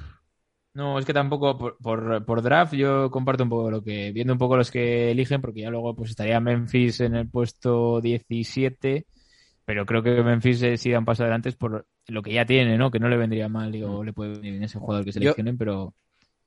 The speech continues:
Speaker 2: yo el equipo que
Speaker 1: lo más
Speaker 2: más
Speaker 1: decisivo
Speaker 2: va a
Speaker 1: creo que
Speaker 2: subir
Speaker 1: es
Speaker 2: el
Speaker 1: ese.
Speaker 2: año que viene, para mí va a ser Boston.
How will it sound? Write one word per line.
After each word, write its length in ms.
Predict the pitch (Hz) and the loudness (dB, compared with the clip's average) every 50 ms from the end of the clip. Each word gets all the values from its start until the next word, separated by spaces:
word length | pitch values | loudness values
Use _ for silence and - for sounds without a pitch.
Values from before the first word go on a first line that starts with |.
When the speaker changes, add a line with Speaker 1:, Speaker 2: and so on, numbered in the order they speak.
| _ _ | _ _
Speaker 2:
yo 220 | _ - - 147 170 | _ -6 0 0 2
el 40 | 170 | 2
equipo 280 | 151 151 156 147 156 135 | 2 0 -2 -2 0 0
que 80 | 147 | 2
Speaker 1:
lo 60 | 139 | 4
más 80 | 110 117 | 4 6
Speaker 2:
más 60 | 127 131 | 6 6
Speaker 1:
decisivo 340 | 131 127 135 123 127 127 | 8 8 6 6 8 6
Speaker 2:
va 60 | 123 123 | 6 6
a 40 | |
Speaker 1:
creo 160 | - - 143 120 | 6 4 2 4
que 60 | 117 | 4
Speaker 2:
subir 20 | 110 | 2
Speaker 1:
es 40 | |
Speaker 2:
el 60 | 113 113 | 2 2
Speaker 1:
ese. 120 | 113 110 113 | 2 0 -2
Speaker 2:
año 60 | 107 | -2
que 100 | 110 107 | -2 -2
viene, 340 | 110 123 131 143 147 156 151 | -2 -2 -2 -4 -4 -6 -6
para 220 | - 120 107 101 | -6 -6 -4 -4
mí 80 | 107 113 | -2 -2
va 80 | 113 | -4
a 40 | 104 | -4
ser 140 | 101 101 98 | -4 -6 -8
Boston. 440 | 95 92 92 _ - - - - | -8 -10 -14 _ -16 -18 -18 -18